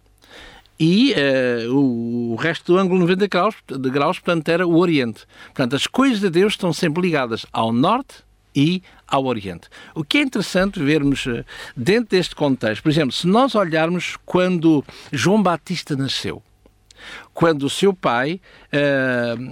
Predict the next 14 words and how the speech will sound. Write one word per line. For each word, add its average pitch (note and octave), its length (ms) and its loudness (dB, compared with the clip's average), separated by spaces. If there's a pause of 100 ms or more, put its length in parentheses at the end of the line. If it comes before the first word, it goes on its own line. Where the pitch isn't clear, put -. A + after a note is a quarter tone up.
(100)
encontramos D#3 500 2
isso G#3 160 -2
no E3+ 80 4
Evangelho C#3 360 2
de - 80 -10
São F3 280 2
Lucas E3+ 280 2
de D3 60 -6
uma C#3+ 100 0
forma F3+ 260 -2
interessante, C3 500 -2
quando B2 240 -4
falam F3 480 0 (320)
acerca, E3+ 760 0